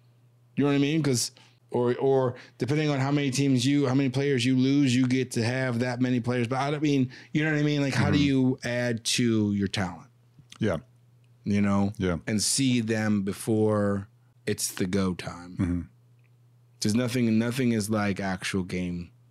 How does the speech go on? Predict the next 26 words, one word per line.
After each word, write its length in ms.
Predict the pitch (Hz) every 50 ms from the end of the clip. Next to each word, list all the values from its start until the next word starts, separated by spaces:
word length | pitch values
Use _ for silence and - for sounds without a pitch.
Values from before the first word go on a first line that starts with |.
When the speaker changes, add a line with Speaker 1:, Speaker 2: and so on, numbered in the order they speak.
| _ _ _ - -
Speaker 1:
time. 460 | - 90 87 85 - - - - - _
Speaker 2:
Yeah. 160 | - 95 90 - - _ _ _ _ _ _ _ _ _ -
Speaker 1:
You 100 | - 113 110
know 40 |
what 40 | 107
I 40 | 104
mean? 240 | 98 98 98 95 - -
Speaker 2:
Yeah. 160 | - 85 80 - _ _ - - - -
And 80 | 139 151
I 40 |
think, 180 | 156 160 151 123 - - - _ _ -
not 260 | 131 131 135 135 -
to 80 | 139
pull 320 | 131 - - - 147 147 139
this 160 | 143 135 -
conversation 360 | - 143 131 123 117 120 120
all 460 | 123 139 151 160 175 190 196 196 190
the 80 | 185 185
way 140 | 180 175 170
back 300 | 156 160 151 156 151 143
around, 580 | 135 127 131 131 120 104 90 87 87 85 85 - _ - - - -
I 120 | 131 139
think 280 | 131 170 175 160 - -
Speaker 1:
Do 60 | -
Speaker 2:
prese-, 240 | 156 180 185 202 -
Speaker 1:
it. 240 | 190 190 180 175